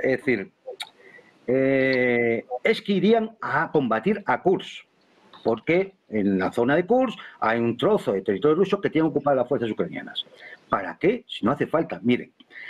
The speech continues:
desde que comenzó la ofensiva, eh, ucraniana en Kursk, ya han perdido el cincuenta por ciento de los mil kilómetros cuadrados que habían en, el que habían entrado.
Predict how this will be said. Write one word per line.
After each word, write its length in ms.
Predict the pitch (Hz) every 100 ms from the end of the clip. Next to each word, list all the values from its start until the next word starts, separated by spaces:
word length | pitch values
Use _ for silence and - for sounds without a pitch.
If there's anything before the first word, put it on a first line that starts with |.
| -
desde 220 | 120 131
que 100 | 151
comenzó 360 | - 151 156 240
la 80 | 262
ofensiva, 760 | - 156 - 156 131 117 113 -
eh, 100 | 120
ucraniana 460 | 123 110 113 104
en 160 | 92 85
Kursk, 580 | - 170 120 127 - - _ _ _ _
ya 240 | 135 - 226
han 180 | 247 -
perdido 680 | 143 117 170 160 127 143 - _
el 140 | 131
cincuenta 520 | - 135 135 233 233 -
por 140 | 170
ciento 300 | - 196 196
de 80 | 151
los 120 | 127
mil 220 | 135 214
kilómetros 440 | - 180 196 190 185
cuadrados 440 | 175 175 202 196
que 80 | 165
habían 320 | 139 156 151
en, 240 | 151 151 147
el 160 | 135
que 100 | 135
habían 220 | 135 151
entrado. 440 | 156 160 247 185